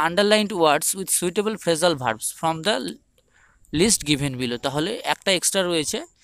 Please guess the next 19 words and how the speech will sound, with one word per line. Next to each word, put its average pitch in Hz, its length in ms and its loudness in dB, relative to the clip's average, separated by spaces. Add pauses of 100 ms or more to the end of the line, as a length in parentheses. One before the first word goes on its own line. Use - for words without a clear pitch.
(260)
যে 156 200 -2
ফ্রেজাল 180 400 2
ভার্বগুলো 151 380 2
অর্থাৎ 143 240 -4
গ্রুপ 180 200 -2
ভার্বগুলো 175 440 -2
দেওয়া 175 220 4
রয়েছে, 196 440 0 (100)
এর 156 140 -2
মধ্যে 165 220 -4
থেকে 180 160 -8
যেটা 170 180 -2
কারেক্ট 202 340 -2
সেটা 147 220 -4
তোমাকে 147 360 -8
নিয়ে 185 240 -6 (500)
অ্যান্সারটা 135 420 -2
করতে 120 340 -6
হবে। 110 240 -14